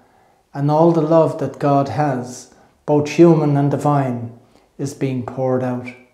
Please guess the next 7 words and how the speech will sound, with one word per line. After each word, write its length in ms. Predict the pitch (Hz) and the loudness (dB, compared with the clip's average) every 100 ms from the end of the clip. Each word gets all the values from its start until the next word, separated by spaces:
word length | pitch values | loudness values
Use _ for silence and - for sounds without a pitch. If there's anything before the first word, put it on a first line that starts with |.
| _ _ _ _ | _ _ _ _
for 260 | - 135 131 | -12 -8 -6
us. 460 | 117 - - - _ _ _ _ _ _ _ _ _ _ _ _ _ _ | -8 -12 -18 -20 _ _ _ _ _ _ _ _ _ _ _ _ _ _
Jesus, 640 | - 175 175 147 143 120 - | 2 6 8 6 0 -4 -8
through 260 | - 160 | -2 0
his 200 | 151 143 | 0 -2
human 360 | - 170 170 160 | 2 4 4 2
nature, 640 | 170 170 - 131 117 113 | 4 2 0 -6 -6 -8